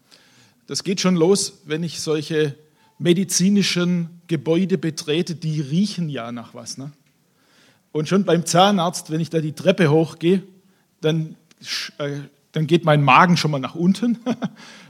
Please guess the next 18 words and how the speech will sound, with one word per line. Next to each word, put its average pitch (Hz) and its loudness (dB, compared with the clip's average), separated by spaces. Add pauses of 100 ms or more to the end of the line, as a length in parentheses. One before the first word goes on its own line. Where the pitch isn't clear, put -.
Äh, 147 -4 (280)
und 156 -4
dann 170 2
überlegt 170 -4
man 170 -8
sich, 165 -8 (1700)
was 151 -4
jetzt - 0
wohl 165 2
wieder 151 2
für - 2
Probleme 147 2
auftauchen, 139 -8 (320)
die 160 -2
der 151 0
eben 143 -6 (140)
dann 135 -4
sieht, - -2